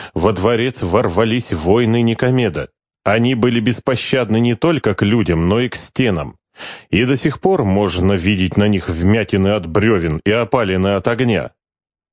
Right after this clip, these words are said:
Пруссий был убит не здесь, а в храме Зевса, где он спрятался от своего сына.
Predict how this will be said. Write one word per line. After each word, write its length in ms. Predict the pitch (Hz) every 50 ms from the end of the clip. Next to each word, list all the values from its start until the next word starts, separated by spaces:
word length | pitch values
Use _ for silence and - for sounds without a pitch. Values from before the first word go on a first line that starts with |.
| _ _ _ _ _ _ _ _ _
Пруссий 560 | - 85 85 95 107 120 - - - 117 117
был 320 | 104 90 98 98 104 107 117
убит 380 | 113 90 82 101 120 - -
не 160 | 95 95 113 113
здесь, 500 | 95 87 78 76 117 123 90 - - - _ - - - - - - _
а 120 | 127 131
в 80 | - -
храме 440 | - - 131 143 139 131 135 135
Зевса, 560 | 120 107 101 113 147 127 - - - - 85 76
где 240 | - 73 90 95
он 160 | 95 95 95 -
спрятался 680 | - - - 92 107 98 87 - 90 85 - - 98
от 100 | 90 -
своего 420 | - - 92 101 104 95 92 98 90
сына. 400 | - - 135 90 78 60 -